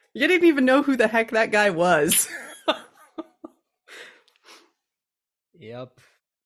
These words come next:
Speaker 2: And, you know, when you
Speaker 1: Nice.
Speaker 2: get to him in Sumeru, like, the Traveler and, and
Speaker 1: Mm-hmm.
Speaker 2: Paimon already know who he is. And it's like, "Wait a minute,
Speaker 1: Yeah.
Speaker 2: how'd they know who, who, who he is?" Well, because,
Speaker 1: Yeah.
Speaker 2: you know, of the event that you <laughs> missed out on.
Speaker 1: Yep, yep.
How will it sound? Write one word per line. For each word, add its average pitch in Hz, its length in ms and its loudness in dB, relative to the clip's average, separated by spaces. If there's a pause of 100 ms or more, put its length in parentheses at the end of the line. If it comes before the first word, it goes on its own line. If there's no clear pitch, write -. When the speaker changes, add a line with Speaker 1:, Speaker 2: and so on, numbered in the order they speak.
(140)
Speaker 2:
And, 117 400 -20
you 120 120 -16
know, 113 160 -16
when 113 120 -14
you 117 40 -16
Speaker 1:
Nice. 117 140 -14
Speaker 2:
get 123 180 -14
to 143 140 -16
him 123 140 -18
in 123 80 -18
Sumeru, 131 760 -12 (340)
like, 120 180 -20
the 131 80 -20
Traveler 135 640 -12
and, 127 580 -20 (100)
and 175 180 -8
Speaker 1:
Mm-hmm. 185 120 -6 (220)
Speaker 2:
Paimon 131 160 -16
already 139 300 -14
know 143 200 -12
who 151 160 -12
he 170 160 -12
is. 160 180 -10
And 139 120 -14
it's 143 80 -16
like, 170 140 -12
"Wait 285 160 -6
a 180 60 -10
minute, 131 180 -12
Speaker 1:
Yeah. 160 120 -4
Speaker 2:
how'd 180 100 -6
they 185 160 -10
know 170 400 -10
who, 160 60 -16
who, 165 220 -16
who 160 200 -14
he 170 220 -12
is?" 110 280 -12
Well, 104 240 -18
because, 113 440 -18
Speaker 1:
Yeah. 160 200 -2
Speaker 2:
you 156 40 -4
know, 135 280 -12
of 135 120 -20
the 156 140 -14
event 202 300 -14
that 151 180 -18
you 147 100 -18
<laughs> 127 140 -20
missed - 280 -20
out - 320 -20
on. 180 60 -20 (200)
Speaker 1:
Yep, 160 460 -4 (100)
yep. 151 380 -6